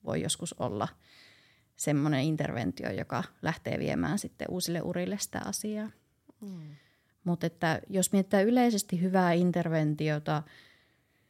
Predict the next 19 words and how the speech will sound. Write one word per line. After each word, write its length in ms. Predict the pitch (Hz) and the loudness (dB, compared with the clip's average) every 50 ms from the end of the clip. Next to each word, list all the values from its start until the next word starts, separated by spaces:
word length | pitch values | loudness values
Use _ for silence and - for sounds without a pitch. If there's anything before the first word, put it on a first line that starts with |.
| _ _ _ _ - | _ _ _ _ -2
niin 260 | - 180 170 165 151 - | 0 2 2 2 2 2
ite 320 | - 202 - 240 233 214 | 0 2 6 6 8 8
aika 260 | 131 180 185 175 185 | 8 6 6 4 4
paljon 460 | 165 - 170 170 170 165 160 175 160 160 | 4 4 6 6 8 6 6 6 4 4
lähestyn 460 | 165 175 180 175 165 - - 170 170 | 4 4 4 2 2 2 2 4 4
interventioita 720 | 170 170 160 160 156 160 160 160 156 160 151 151 156 156 | 6 6 4 4 4 4 4 4 4 4 2 2 2 0
tämmöistä 460 | 156 156 156 160 160 165 - - 151 | 2 2 4 4 4 2 2 0 -4
prosessipohjaisesta 1120 | - - 170 160 165 - 185 202 - - 254 - 254 247 247 247 226 220 220 220 - - 208 | -4 -2 0 2 2 2 2 2 0 0 0 0 2 2 4 4 2 2 0 0 2 4 6
näkökulmasta, 920 | 202 202 196 - 196 185 - 190 185 180 175 180 175 175 - - - 160 165 | 6 6 6 4 2 2 2 2 2 4 4 4 4 2 0 0 0 0 2
elikkä 480 | 170 165 170 165 - - 170 165 165 170 - - - - | 2 2 2 0 -2 -4 -2 -2 -2 -2 -4 -8 -4 -2
jotenkin 600 | 190 180 175 180 180 180 170 180 175 170 170 160 - - | 2 2 4 4 4 4 4 2 2 2 0 0 -2 0
yritetään 840 | - 196 202 214 208 214 - - 202 185 185 180 180 180 175 170 165 - | 0 2 4 4 2 2 0 2 4 4 6 6 4 4 2 2 0 0
katsoa 640 | - 196 185 - _ _ - 190 180 170 165 160 - | -2 -2 -2 -2 _ _ -2 0 2 4 2 2 2
asiaa 400 | - 208 - - 190 180 170 165 | 2 0 0 0 0 0 0 2
sillä 320 | - 185 185 185 185 170 | 2 2 2 2 4 4
lailla, 380 | 165 160 156 156 156 156 156 - | 4 4 2 2 2 0 0 0
että 300 | - 165 - - - 170 | -2 -4 -4 -4 -2 0
mikä 580 | 175 196 226 226 - - 247 226 202 180 170 165 - - _ _ _ - | 2 2 2 2 2 0 2 2 4 2 0 -2 -6 -12 _ _ _ 0
toimisi 840 | 196 185 190 190 180 175 175 165 165 170 - 165 160 160 156 _ | 2 4 4 6 6 4 4 4 2 2 0 -2 -2 -4 -6 _